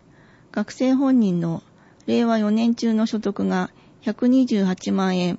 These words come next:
プラス、扶養親族などの数かける三十八万円プラス、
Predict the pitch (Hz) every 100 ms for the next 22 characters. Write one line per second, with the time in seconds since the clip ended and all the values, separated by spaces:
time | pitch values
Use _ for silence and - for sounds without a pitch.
0 | _ - 214 190 - 165 - - - -
1 | - 233 247 262 254 254 240 208 190 190
2 | 180 170 160 190 180 165 - - 202 202
3 | 185 160 247 240 214 175 160 - 180 170
4 | 170 170 160 - _ - 185 185 - 170